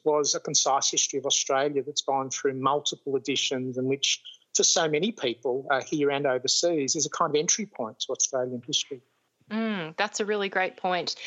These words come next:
Speaker 2: that he has really shaped Australian history, but also society. And, and I do recall some of his more recent works, like The History Wars, which was also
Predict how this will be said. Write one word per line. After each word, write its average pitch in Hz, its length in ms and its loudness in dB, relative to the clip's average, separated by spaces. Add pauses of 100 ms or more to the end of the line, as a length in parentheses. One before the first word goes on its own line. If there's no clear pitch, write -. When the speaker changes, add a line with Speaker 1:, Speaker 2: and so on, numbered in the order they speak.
(280)
Speaker 2:
that 180 140 2
he 180 460 -2
has 180 460 -2
really 180 260 0
shaped - 560 0
Australian 175 500 0
history, 180 600 0
but 170 120 0
also 165 440 0 (280)
society. 185 880 0
And, 160 260 -2
and 185 200 -2
I 175 100 0
do 202 380 -4 (120)
recall 185 640 -2 (200)
some 196 260 0
of 185 140 -4
his 170 340 -4
more 170 180 0
recent 214 460 0
works, 180 480 0
like 165 220 0
The 175 80 -6
History 208 500 -2
Wars, 196 540 0
which - 180 -2
was 190 160 0
also 180 500 2